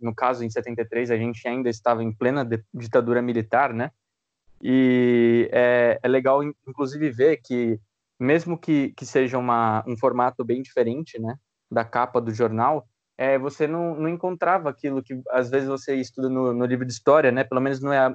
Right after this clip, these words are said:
algo muito evidente aqui, né, da gente ver, vai,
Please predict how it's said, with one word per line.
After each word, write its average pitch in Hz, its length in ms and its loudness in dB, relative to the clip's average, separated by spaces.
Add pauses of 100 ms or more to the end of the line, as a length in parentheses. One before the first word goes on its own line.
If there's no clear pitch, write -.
algo 120 260 0
muito 135 280 -4
evidente 127 540 -4
aqui, 123 260 -4
né, 131 160 -6 (420)
da 127 120 6
gente 131 340 -2
ver, 127 580 4
vai, 113 300 0